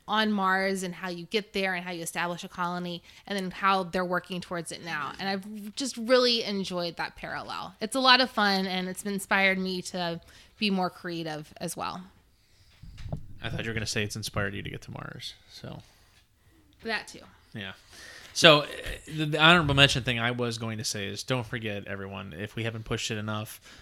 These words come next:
Speaker 2: this is Grimm's final season. Um, it's gonna be starting here soon in January, um, so don't forget to watch Grimm if you haven't,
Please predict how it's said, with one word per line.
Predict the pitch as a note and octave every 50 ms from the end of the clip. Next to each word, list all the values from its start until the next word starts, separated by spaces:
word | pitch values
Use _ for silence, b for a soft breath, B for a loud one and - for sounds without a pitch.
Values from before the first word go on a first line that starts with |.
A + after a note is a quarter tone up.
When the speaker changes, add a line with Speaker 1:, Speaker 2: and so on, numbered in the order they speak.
| b b b b b
Speaker 2:
this | A#2 B2+ D3+ D#3+ - -
is | F#2 C3 C#3 B2 A#2
Grimm's | A2 A#2+ A#2 A2+ A#2 A#2+ A2+ A2 -
final | - G#2+ G#2 G2+ G2+ G2+
season. | - - G2+ G2 F#2 G2+ - A2 - - - b b b b b b b b
Um, | A2 G#2+ G#2 G#2+ -
it's | A#2+ A2+ - -
gonna | D#3+ D3 C#3 C3
be | C3 B2
starting | - - C3+ B2+ B2+ B2 B2 A#2+
here | A2+ B2 A#2+ A2+
soon | - - B2 A2
in | G#2 G#2+ G#2
January, | B2 C#3+ D3 D3 C#3+ C#3+ C#3 C#3 C3+ C3 C3 A#2+ - b b b b b b b b
um, | G#2 G#2+ G#2+ G#2 G#2 G2+
so | - B2
don't | B2 B2 A#2
forget | - A#2+ A#2 A2 -
to | G#2+
watch | G#2 G#2+ - - -
Grimm | D3 D3+ C#3+ C#3 C#3 C3+ -
if | - G#2+ -
you | G#2+ G#2
haven't, | A2 A2 G#2+ G#2+ G#2+ G#2+ G#2